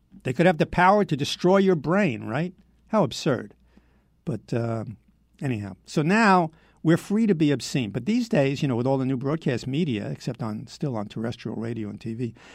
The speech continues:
we are free to be obscene and indecent and vulgar as much as we like in any public place and, uh, have it come over the airwaves, right? And naturally,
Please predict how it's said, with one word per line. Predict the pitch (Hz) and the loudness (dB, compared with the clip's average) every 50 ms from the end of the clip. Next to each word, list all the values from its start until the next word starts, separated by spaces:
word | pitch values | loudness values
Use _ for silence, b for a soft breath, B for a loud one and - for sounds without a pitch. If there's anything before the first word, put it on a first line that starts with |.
| B B B | B B B
we | 165 160 160 | 4 4 4
are | 156 143 | 4 2
free | - - - 185 214 214 | 0 -2 -2 0 2 2
to | 196 | 2
be | 160 160 143 | 4 4 2
obscene | 143 120 - - - 123 101 95 107 147 185 185 175 _ _ _ _ _ _ _ _ _ _ _ _ | 2 0 -2 -4 -2 -2 -2 -2 -4 -4 -6 -6 -10 _ _ _ _ _ _ _ _ _ _ _ _
and | - 160 135 135 | 0 0 2 2
indecent | 139 139 135 117 131 110 104 - - 160 165 - - | 2 2 0 -2 -4 -6 -6 -4 -4 -4 -4 -4 -4
and | 135 117 113 | -4 -4 -4
vulgar | 110 104 123 113 113 113 110 135 147 160 160 - | -2 0 0 2 2 0 -2 -4 -6 -6 -4 -4
as | 127 120 - | -4 -4 -2
much | 139 127 131 - | -2 -2 -2 -4
as | 147 127 | -4 -6
we | 127 147 147 | -4 -4 -2
like | 170 190 170 151 - | 0 0 0 0 -2
in | - 127 | -4 -4
any | 127 143 160 147 | -2 -2 -2 -2
public | - - 117 107 110 107 - | -4 -6 -8 -8 -10 -12 -12
place | - - 123 123 - - _ b b b b b b b b b b b b b - | -12 -12 -12 -12 -16 -20 _ b b b b b b b b b b b b b -6
and, | - 135 131 127 123 120 120 120 120 120 120 | -4 -2 0 0 0 0 0 0 0 -2 -2
uh, | 120 110 113 113 110 107 117 110 | -2 -2 -2 -4 -4 -4 -4 -4
have | 113 123 131 | -4 -4 -4
it | 131 | -4
come | - - 139 135 | -4 -2 0 0
over | 147 151 160 | 0 0 0
the | 156 151 160 | 0 2 2
airwaves, | 185 190 147 110 107 107 110 - | 2 2 2 0 -2 -4 -8 -6
right? | 117 117 143 156 - _ _ _ _ _ _ _ _ _ _ _ _ _ _ - | -6 -6 -6 -6 -8 _ _ _ _ _ _ _ _ _ _ _ _ _ _ 0
And | - 131 127 | 2 2 4
naturally, | 147 170 180 170 - 170 143 139 139 160 185 | 4 4 2 2 0 -2 0 0 -2 -4 -6